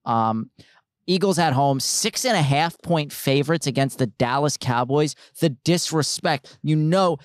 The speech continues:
Skip Bayless is gonna be all over this. He's gonna be tweeting like a clown show.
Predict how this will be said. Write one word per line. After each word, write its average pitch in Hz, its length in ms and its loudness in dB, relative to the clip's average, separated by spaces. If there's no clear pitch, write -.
Skip 165 400 -4
Bayless 156 400 2
is 139 80 -6
gonna 143 200 -2
be 131 160 -2
all 165 240 2
over 143 240 2
this. 135 200 0
He's 139 100 -4
gonna 135 160 -2
be 123 140 -4
tweeting 156 460 0
like 139 200 0
a 127 80 -2
clown 143 480 0
show. 123 420 2